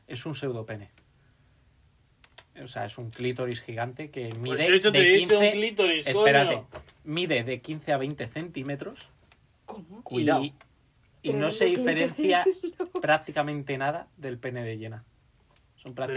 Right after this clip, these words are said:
Speaker 2: es un
Speaker 1: prácticamente
Speaker 2: clítoris.
Speaker 4: ¿Para
Speaker 1: idénticos.
Speaker 4: qué? ¿Para la función es cuál? ¿Confundir?
Speaker 1: Yo, yo creo que, que es por el tema de dominancia de género dentro de
Speaker 4: Sí,
Speaker 1: su
Speaker 4: pero,
Speaker 1: especie.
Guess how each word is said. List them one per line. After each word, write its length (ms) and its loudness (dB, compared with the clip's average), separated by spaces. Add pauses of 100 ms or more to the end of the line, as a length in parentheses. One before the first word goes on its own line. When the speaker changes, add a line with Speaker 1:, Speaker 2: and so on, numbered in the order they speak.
Speaker 2:
es 60 -2
un 100 -4
Speaker 1:
prácticamente 100 -2
Speaker 2:
clítoris. 200 0
Speaker 4:
¿Para 160 4
Speaker 1:
idénticos. 240 2
Speaker 4:
qué? 40 -6
¿Para 240 -2
la 120 -2
función 280 -4
es 140 -2
cuál? 300 -2
¿Confundir? 500 -6 (1300)
Speaker 1:
Yo, 420 2
yo 240 0
creo 400 4
que, 1000 0
que 80 -4
es 100 -4
por 200 -2
el 120 -2
tema 320 -2
de 260 -2
dominancia 600 -4
de 120 -2
género 400 -8 (200)
dentro 340 -8
de 200 -2
Speaker 4:
Sí, 80 -10
Speaker 1:
su 60 -6
Speaker 4:
pero, 180 0
Speaker 1:
especie. 220 2